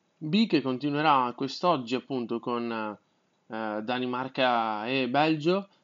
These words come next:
e continuerà anche con il gruppo C con due sfide molto importanti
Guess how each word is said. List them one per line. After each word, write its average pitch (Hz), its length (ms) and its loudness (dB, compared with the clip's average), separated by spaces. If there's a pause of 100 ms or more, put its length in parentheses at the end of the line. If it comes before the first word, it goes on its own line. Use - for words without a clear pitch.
(360)
e 139 440 0
continuerà 139 680 2
anche 156 320 -2
con 151 100 0
il 139 80 0
gruppo 139 320 -2
C 190 340 -2 (600)
con 143 160 -4
due 143 100 0
sfide 151 260 0
molto 180 320 2
importanti 123 800 -4